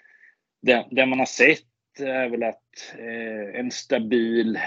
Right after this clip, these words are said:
försvarsgeneral på något sätt som samlar styrkan och t-, styr det här tror jag liksom har varit det som kanske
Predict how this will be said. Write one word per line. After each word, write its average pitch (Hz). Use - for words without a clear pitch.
försvarsgeneral 110
på -
något 123
sätt 90
som 107
samlar 104
styrkan 98
och 95
t-, -
styr 147
det 165
här 107
tror -
jag 104
liksom 101
har 98
varit 98
det 98
som 92
kanske 92